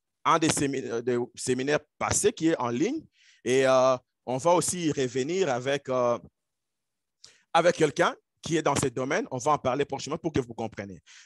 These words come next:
Alors, parce que beaucoup d'en-, beaucoup de prestataires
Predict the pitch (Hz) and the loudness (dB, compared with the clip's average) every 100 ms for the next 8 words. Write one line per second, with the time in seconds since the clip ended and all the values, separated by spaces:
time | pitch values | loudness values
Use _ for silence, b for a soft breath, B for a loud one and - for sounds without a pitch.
0 | B 139 131 139 - 120 120 180 - 392 | B 2 2 0 -2 0 2 2 4 4
1 | 196 - 131 165 - 254 285 _ _ 120 | 2 -2 -2 0 0 -2 -4 _ _ -16
2 | 107 160 165 _ - 180 - 170 202 | 0 0 0 _ -4 -2 -2 -2 -2